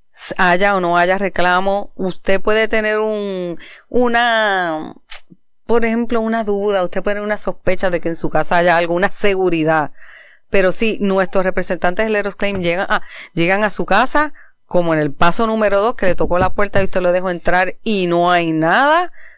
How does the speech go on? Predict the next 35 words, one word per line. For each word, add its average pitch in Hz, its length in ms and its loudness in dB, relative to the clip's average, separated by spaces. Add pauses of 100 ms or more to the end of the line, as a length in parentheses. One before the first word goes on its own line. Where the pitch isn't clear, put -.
(280)
igual 156 400 0
no 160 80 0
hay 143 100 -2
nada, 175 340 2
no 156 100 -2
se 175 140 0
le 165 120 0
cobra 151 300 0
nada. 175 360 0 (380)
El 196 240 0
tercer 214 480 2
paso 320 400 2
de 240 80 2
lo 202 140 2
que 202 80 2
le 190 60 2
estábamos 247 520 2
hablando 214 360 0
del 190 180 0
uno 202 180 0
dos 196 240 -2
tres 233 400 0 (360)
es 190 360 0
que 165 200 0
tienes 165 760 -4
que 156 160 0
tener 156 520 0
tu 156 300 -6
póliza 170 760 0
al 143 200 -2
día 220 320 0
y 208 120 0
en 147 280 -2
la 139 140 0
mano. 147 420 0